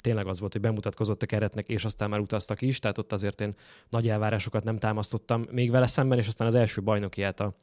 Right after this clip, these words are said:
Siófok ellen, ha jól rémlik, meg is tudta nyerni, ö, Gera Zoltán. Na most nekem itt van egy hot take-em, és egyébként nagyon érdekes maga az egész Gera Zoli jelenség, meg hogy ő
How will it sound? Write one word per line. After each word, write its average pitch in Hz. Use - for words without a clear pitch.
Siófok 104
ellen, 101
ha 98
jól 98
rémlik, 98
meg 104
is 92
tudta -
nyerni, 98
ö, 101
Gera 110
Zoltán. 120
Na 127
most 127
nekem 156
itt 139
van 170
egy 165
hot 139
take-em, 117
és 110
egyébként 127
nagyon 135
érdekes 110
maga 110
az 104
egész 107
Gera 104
Zoli 101
jelenség, 98
meg 110
hogy 107
ő 107